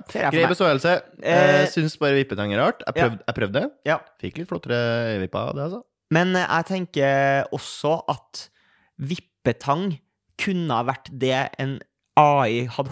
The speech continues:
Speaker 1: hostet opp for sånn fem år siden, hvis du skrev inn saks. At det ser ut som en sånn fordreid
Speaker 2: Ja,
Speaker 1: bilde av en saks.
Speaker 2: enig.
Speaker 1: Sånn neglesaks på
Speaker 2: Enig,
Speaker 1: vis.
Speaker 2: enig,
Speaker 1: Ja.
Speaker 2: enig, enig.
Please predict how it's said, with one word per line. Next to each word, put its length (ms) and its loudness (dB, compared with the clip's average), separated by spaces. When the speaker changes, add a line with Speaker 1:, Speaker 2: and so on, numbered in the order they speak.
Speaker 1:
hostet 320 -10
opp 160 -8
for 140 -12
sånn 120 -6
fem 300 -6
år 140 -2
siden, 240 -4
hvis 100 -6
du 80 -4
skrev 260 0
inn 120 -4
saks. 340 -10
At 120 -10
det 160 0
ser 200 2
ut 140 -2
som 100 -4
en 80 -6
sånn 160 0
fordreid 680 2
Speaker 2:
Ja, 160 -4
Speaker 1:
bilde 320 -2
av 100 2
en 80 -2
saks. 460 -6
Speaker 2:
enig. 220 -10
Speaker 1:
Sånn 300 -2
neglesaks 460 -4
på 120 -8
Speaker 2:
Enig, 100 -2
Speaker 1:
vis. 100 -6
Speaker 2:
enig, 200 -6
Speaker 1:
Ja. 80 -4
Speaker 2:
enig, 280 -10
enig. 180 -12